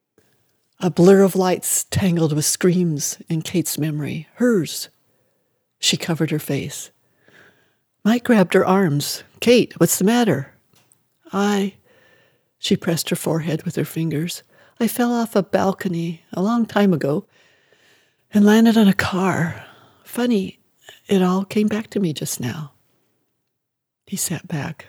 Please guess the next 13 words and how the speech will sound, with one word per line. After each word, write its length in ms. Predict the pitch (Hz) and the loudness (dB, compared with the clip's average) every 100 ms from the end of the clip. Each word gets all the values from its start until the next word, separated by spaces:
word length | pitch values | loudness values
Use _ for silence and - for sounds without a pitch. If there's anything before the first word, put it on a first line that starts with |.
| - | -4
"Were 60 | 185 | 0
you 140 | 196 | 0
hurt? 340 | 196 240 - - _ _ _ _ - | 0 0 -2 -14 _ _ _ _ 0
I 60 | |
mean, 240 | 180 160 - _ _ - | 2 2 -2 _ _ -4
are 80 | 185 | 0
you 200 | 190 196 | 2 0
okay 300 | - 208 214 | 0 0 2
now?" 300 | 226 262 262 _ _ _ _ _ _ _ _ _ _ _ _ | 0 -4 -8 _ _ _ _ _ _ _ _ _ _ _ _
She 200 | - 185 | -6 -2
opened 300 | 151 - 170 | -2 -2 -4
her 80 | 156 | -2
eyes. 540 | 156 151 165 - - | -4 -4 -6 -8 -10